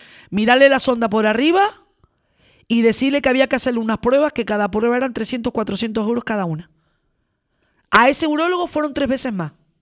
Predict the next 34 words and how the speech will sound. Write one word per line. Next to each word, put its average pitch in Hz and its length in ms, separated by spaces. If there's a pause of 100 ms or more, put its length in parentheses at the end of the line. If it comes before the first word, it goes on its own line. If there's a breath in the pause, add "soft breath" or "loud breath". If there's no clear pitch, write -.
(1300)
Y 196 140
viene 208 280
mi 180 60
hermana, 180 500 (840)
a 165 160
donde 165 240
va, 294 180 (500)
una 202 240
doctora 185 460
que 165 160
yo 185 120
no 185 80
sé 180 140
quién 190 180
es, 302 200 (460)
que 185 120
se 170 120
lo 175 80
agradezco, 294 640 (680 soft breath)
le 190 140
dice 202 280
que 190 100
cómo 208 220
puede 208 240
ser 196 380
que 190 180
ella 220 260
lleve 208 300
cinco 226 400
meses 220 320
con, 190 440
con 196 200
la 208 100
sonda, 359 500